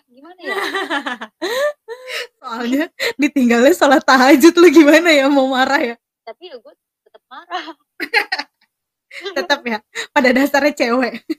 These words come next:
Speaker 2: Berarti kan udah tuh setahun, berarti ya masalahnya tetep lah ya, waktu lah ya.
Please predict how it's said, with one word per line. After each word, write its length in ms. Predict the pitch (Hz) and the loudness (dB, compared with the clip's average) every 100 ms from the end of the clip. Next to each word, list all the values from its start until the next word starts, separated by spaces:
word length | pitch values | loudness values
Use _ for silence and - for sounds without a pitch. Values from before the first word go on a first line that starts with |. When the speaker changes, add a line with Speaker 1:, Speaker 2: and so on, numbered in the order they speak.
| _ | _
Speaker 2:
Berarti 220 | - 214 240 | -20 -16 -10
kan 160 | 269 | -10
udah 220 | 262 220 226 | -10 -10 -8
tuh 240 | 220 214 | -8 -8
setahun, 240 | - 226 | -6 -2
berarti 400 | 262 226 220 277 | -2 -4 -6 -6
ya 160 | 226 202 _ | -6 -6 _
masalahnya 500 | 202 - 202 208 311 | -20 -20 -18 -12 -12
tetep 320 | 262 - 330 | -12 -14 -12
lah 160 | 214 | -12
ya, 160 | 185 226 | -8 -8
waktu 420 | 226 185 _ - | -8 -10 _ -6
lah 200 | 320 208 | -4 -4
ya. 160 | 185 | -4